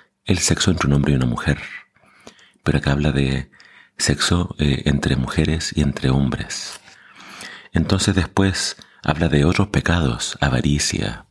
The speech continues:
pleitos, mentiras, engaños.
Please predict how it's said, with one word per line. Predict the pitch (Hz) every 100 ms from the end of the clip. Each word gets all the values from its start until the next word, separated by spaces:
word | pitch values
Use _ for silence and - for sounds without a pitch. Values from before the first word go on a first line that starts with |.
| _ -
pleitos, | 135 67 71 - 113 - -
mentiras, | 67 62 - 73 73 62 53 - - - -
engaños. | 73 67 69 73 67 - -